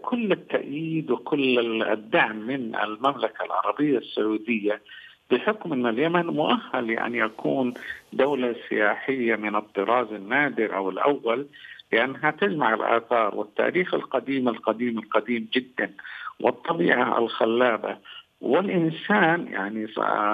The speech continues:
ذو العقلية الجيدة. اليمن،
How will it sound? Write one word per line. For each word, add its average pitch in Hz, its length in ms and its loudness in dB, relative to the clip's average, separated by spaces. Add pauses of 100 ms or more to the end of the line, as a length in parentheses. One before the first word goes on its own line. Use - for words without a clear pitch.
(100)
ذو 131 160 4
العقلية 120 720 2 (120)
الجيدة. 110 600 0 (540)
اليمن، 151 760 2